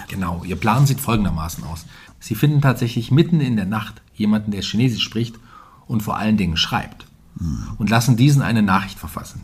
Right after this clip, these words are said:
Speaker 1: die sie an Tom schicken. Man gibt vor, dass es sich um einen Landsmann handelt, der mit dem Auto nach Frankfurt fährt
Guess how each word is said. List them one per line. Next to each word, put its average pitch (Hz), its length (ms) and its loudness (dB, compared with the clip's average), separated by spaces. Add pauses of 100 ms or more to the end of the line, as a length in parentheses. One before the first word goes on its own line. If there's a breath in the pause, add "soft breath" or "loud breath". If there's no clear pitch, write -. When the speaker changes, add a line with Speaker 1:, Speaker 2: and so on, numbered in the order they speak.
Speaker 1:
die 110 80 0
sie 113 100 0
an 110 120 -2
Tom 87 220 -6
schicken. - 300 -10 (680 soft breath)
Man 107 140 4
gibt 113 160 2
vor, 123 420 2 (180 loud breath)
dass 104 160 -4
es - 140 -10
sich 107 200 -2
um 107 120 -2
einen 95 160 2
Landsmann 101 420 2
handelt, 90 300 -2
der 95 80 -2
mit 98 160 0
dem 90 100 -4
Auto 104 280 -2
nach 95 140 -2
Frankfurt 104 380 -2
fährt 85 300 -4